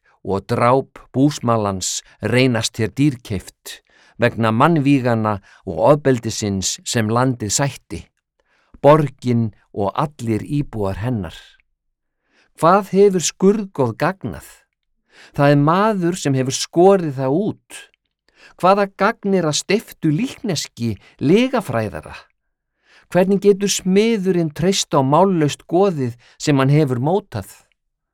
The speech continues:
Vei þér sem segir: „Vaknaðu við tré,“ eða: „Rístu upp við lífvana stein.“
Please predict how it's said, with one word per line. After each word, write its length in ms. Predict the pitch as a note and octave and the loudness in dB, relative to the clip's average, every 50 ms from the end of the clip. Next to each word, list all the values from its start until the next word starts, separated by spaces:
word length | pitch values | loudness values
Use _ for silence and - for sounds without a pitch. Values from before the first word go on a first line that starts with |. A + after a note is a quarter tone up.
| _ _ _ _ _ _ _ _ | _ _ _ _ _ _ _ _
Vei 380 | - B2 C3+ F3+ G3+ A#3 B3 A#3 | -8 0 4 6 6 6 4 2
þér 400 | G3 - - F#3+ F#3 F3 F3 E3 | -2 -4 -2 0 2 2 2 0
sem 180 | - - D3 C3+ | -2 -2 -2 -2
segir: 460 | - - E3 E3 E3 D#3+ D#3 C#3+ C#3+ | -2 0 0 0 2 2 0 0 0
„Vaknaðu 760 | - - G3 - - - - - F3 F3 D#3+ D3+ D3 D3+ D3+ C#3+ | 0 -2 -2 -2 -4 -12 -10 -6 -2 -2 0 0 0 -2 -2 -2
við 180 | D3 C3+ - | -2 -4 -6
tré,“ 440 | - - - F3 F#3+ F3 D3+ A#2 G2 - _ _ _ _ _ _ - | -10 -10 -4 -2 -2 0 -2 -2 -6 -8 _ _ _ _ _ _ -2
eða: 320 | C3+ C3+ B2+ C3 B2 A2+ | 0 2 4 4 2 2
„Rístu 600 | A2+ C#3+ G3 G3 - - - - D#3 D#3+ E3 A#3+ | 2 0 0 0 -2 -2 0 2 2 4 4 2
upp 320 | G3+ - _ _ _ - - - - - - _ - | -2 -2 _ _ _ -20 -20 -20 -20 -20 -20 _ 0
við 200 | B2+ C3 C3 B2 B2+ | 2 4 4 4 2
lífvana 500 | D#3 G3 G#3+ G3 F#3 F3 D3 B2+ A#2 A2+ | -2 -4 -6 -4 -2 -2 -2 -2 -4 -6
stein.“ 520 | - - - F3+ G3 G3 C3 D#2+ D2+ - | -6 -4 -2 -2 0 0 -2 -4 -8 -14